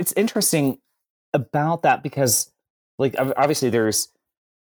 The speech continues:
um, at least implied sexual assi-, assault happening in, in this film from, like, nineteen eighty-four, and then obviously, um, you know, the kind of the, the issues of homoeroticism going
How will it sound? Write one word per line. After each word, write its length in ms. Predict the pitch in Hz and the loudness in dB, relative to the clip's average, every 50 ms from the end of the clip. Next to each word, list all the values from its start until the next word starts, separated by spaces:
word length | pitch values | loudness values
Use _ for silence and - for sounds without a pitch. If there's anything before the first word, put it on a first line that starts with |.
| _ - | _ -4
um, 480 | 120 120 117 113 113 110 107 107 98 - - | 0 0 2 2 2 2 2 0 -2 -2 0
at 120 | 127 131 | 0 0
least 300 | 131 139 139 131 - - | 2 0 0 -2 -2 -2
implied 680 | 123 127 113 - - - 135 127 131 135 131 123 110 90 | -2 -2 -2 -2 -2 0 2 2 2 2 0 -2 -2 -2
sexual 480 | - - 117 104 - - 110 98 95 95 | -2 0 -2 -2 -2 -2 0 0 0 0
assi-, 380 | - - - 113 107 107 101 - - | 0 0 0 2 2 2 0 0 -2
assault 380 | 107 - - 110 98 95 - | -4 -4 -2 0 0 0 -2
happening 640 | - - 107 104 104 - 110 101 95 95 95 95 98 - - | -2 -2 -2 -2 -2 -2 -2 -2 0 0 0 0 -2 -2 -2
in, 580 | 107 104 101 98 98 98 95 92 95 92 92 - - | -2 0 0 2 2 0 0 0 0 0 -2 -2 -2
in 140 | 113 113 107 | -2 0 2
this 260 | 113 127 135 - - | 2 2 2 0 0
film 220 | - 95 87 87 | 0 0 -2 -2
from, 100 | - 95 | -2 -2
like, 160 | 95 92 87 92 | -2 -2 -2 0
nineteen 380 | 98 92 95 87 - 101 87 | 0 0 0 0 0 -2 0
eighty-four, 720 | 78 82 80 80 - - 165 165 165 156 147 143 139 139 - _ _ _ _ _ - | 0 0 -2 -2 -4 -2 -2 0 0 0 0 0 -2 -4 -6 _ _ _ _ _ -4
and 100 | 107 117 | -2 0
then 100 | 117 110 | 0 0
obviously, 920 | 110 - 110 113 107 110 104 - - 107 107 104 101 98 98 95 95 - _ _ _ _ _ _ - | 0 -2 -2 0 0 0 0 0 0 0 0 2 2 2 0 -2 -2 -6 _ _ _ _ _ _ -4
um, 840 | 101 101 98 98 95 95 95 95 95 98 95 95 95 90 87 80 - _ - | -2 0 0 0 0 0 0 0 0 0 0 0 0 0 -2 -4 -6 _ -4
you 80 | 120 113 | -2 0
know, 140 | 104 101 98 | 0 0 0
the 760 | 90 104 101 101 98 98 98 98 95 92 92 92 90 87 - - - | 0 0 2 2 2 2 2 0 0 0 0 0 0 -2 -4 -4 -4
kind 140 | 104 98 | 0 0
of 120 | 98 90 - | 0 0 0
the, 260 | 101 95 92 92 90 90 - | 0 0 2 0 0 0 -2
the 120 | - - | -2 0
issues 540 | 101 101 - - 104 95 92 90 87 - - | -2 -2 -2 -2 0 0 0 0 -2 -2 -2
of 560 | - 98 92 90 87 87 87 85 85 82 80 - _ - | -2 0 0 2 2 2 2 0 0 -2 -4 -8 _ -6
homoeroticism 880 | 120 113 110 101 95 92 92 98 107 113 113 - - 104 98 110 107 104 | -4 -2 0 0 0 0 0 0 0 0 0 -2 -2 -2 0 0 0 0
going 300 | 104 98 98 95 95 | 0 0 0 0 -2